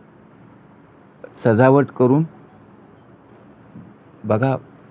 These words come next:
ज्याप्रमाणे दिवाळी आपण साजरी करतो त्याचप्रमाणे तुळशीचं लग्न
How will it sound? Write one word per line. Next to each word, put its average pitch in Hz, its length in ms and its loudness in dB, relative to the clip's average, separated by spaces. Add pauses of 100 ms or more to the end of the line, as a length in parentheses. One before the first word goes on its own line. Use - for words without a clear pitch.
(420)
ज्याप्रमाणे 156 600 0
दिवाळी 165 340 4
आपण 147 220 0
साजरी 120 380 0
करतो 117 320 -2
त्याचप्रमाणे 113 680 -2 (420)
तुळशीचं 110 520 -2
लग्न 104 360 -2